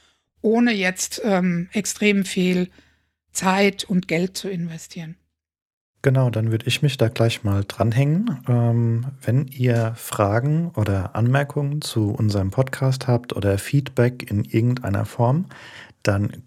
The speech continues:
Speaker 2: könnt ihr natürlich uns über die Social-Media-Kanäle kontaktieren, die wir euch auch in den Shownotes verlinken. Aber wir haben auch eine E-Mail-Adresse, nämlich podcast at tierisch happy punkt de.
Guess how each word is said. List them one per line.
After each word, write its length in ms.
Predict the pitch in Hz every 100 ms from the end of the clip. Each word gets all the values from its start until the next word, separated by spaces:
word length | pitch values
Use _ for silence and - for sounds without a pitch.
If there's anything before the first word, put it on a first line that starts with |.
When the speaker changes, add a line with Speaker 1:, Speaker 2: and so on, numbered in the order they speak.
| -
Speaker 2:
könnt 400 | - 120 156 156
ihr 160 | 147
natürlich 840 | 139 135 131 131 135 147 185 - -
uns 200 | 113 -
über 280 | 110 110
die 380 | 107 104 104 104 110
Social-Media-Kanäle 1300 | - 113 - 101 117 147 143 127 120 123 127 139 139
kontaktieren, 760 | 131 123 107 - - 123 139
die 140 | 127 107
wir 140 | 107
euch 200 | 110 113
auch 140 | 113
in 80 | 104
den 120 | 101
Shownotes 460 | 101 113 123 139 139
verlinken. 540 | - 131 143 - 165 - - - - - -
Aber 180 | - 117
wir 80 | 117
haben 240 | 131 131
auch 300 | 120 147 -
eine 240 | - 120 123
E-Mail-Adresse, 960 | - 127 147 135 107 - 98 - 135
nämlich 420 | 113 107 104 - -
podcast 840 | 131 127 - 127 123 127 - -
at 340 | 117 - - -
tierisch 400 | 120 120 123 -
happy 540 | 110 110 - 101 110
punkt 320 | - 107 104
de. 320 | 104 107 151